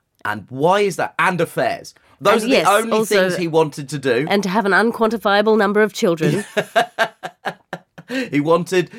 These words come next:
Speaker 1: to have a Wikipedia baffling <laughs> number of children. And why will people not let him do that? And I think this is going to be the year that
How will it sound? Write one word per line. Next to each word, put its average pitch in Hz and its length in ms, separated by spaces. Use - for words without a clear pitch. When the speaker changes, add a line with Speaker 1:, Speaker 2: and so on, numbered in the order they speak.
Speaker 1:
to 147 100
have 139 100
a 139 80
Wikipedia 175 840
baffling 147 720
<laughs> - 120
number 160 420
of 156 100
children. 208 600
And 127 220
why 151 240
will 156 140
people 139 280
not 123 240
let 120 220
him 113 140
do 120 180
that? 92 200
And 120 140
I 120 80
think 139 300
this 160 180
is 151 100
going 139 300
to 135 100
be 131 160
the 110 120
year 110 420
that 104 560